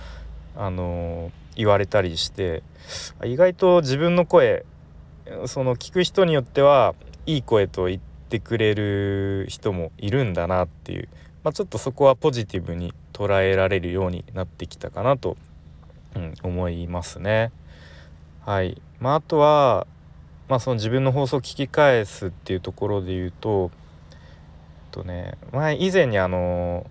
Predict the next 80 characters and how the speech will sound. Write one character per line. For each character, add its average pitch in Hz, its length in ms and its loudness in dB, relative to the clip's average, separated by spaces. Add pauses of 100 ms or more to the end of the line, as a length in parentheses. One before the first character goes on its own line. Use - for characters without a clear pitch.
(520)
ウ 113 40 -4
ェ 110 100 2
ブ 160 120 2
制 202 160 2
作 107 240 -2
の 92 120 -2
コ 156 180 0
ー 156 40 2
デ 160 80 -2
ィ 160 80 0
ン 151 60 -2
グ 151 80 0
の 143 100 0
初 139 260 -2
め 170 120 2
て 95 180 2
案 107 220 0
件 113 180 -2
を 92 60 0
や 90 100 2
っ - 100 -4
た 98 100 -10
時 90 280 -8
の、 90 280 -2 (460)
結 - 160 -10
構 98 100 -4
し 170 200 0
ん 170 120 0
ど 185 100 4
か 120 120 4
っ - 100 0
た 90 100 -8
時 87 220 -8
の 87 80 -6
話 98 360 -2
と - 100 -4
か 95 200 -6
が、 90 200 -2 (540)
あ 95 160 -4
の、 90 240 -2
あ 120 80 6
る 92 140 0
ん 87 60 -6
で 85 100 -6
す - 120 -12
け 95 120 -8
ど、 101 260 2 (280)
結 - 280 -6
構、 95 400 2 (320)
な 127 100 -2
ん - 20 -6
か 107 100 2
当 185 260 6
時 107 160 -2
の、 87 320 -2 (680)
な 101 120 -6
ん 98 60 -6
だ 87 100 -4
ろ - 140 -8
う、 - 20 -16
そ 107 140 -6
の、 98 260 -2 (100)
本 127 120 -4
当 139 80 -2
に 123 60 0
し - 120 -2
ん 131 80 0
ど 135 160 4
い 104 100 0
時 92 300 -8
の 87 260 -4 (520)
リ 139 160 4
ア 117 80 6
ル 95 100 0
な 87 100 -4
心 107 280 -4
境 110 240 0
と 101 140 -6
か 90 140 -4
が、 87 300 -2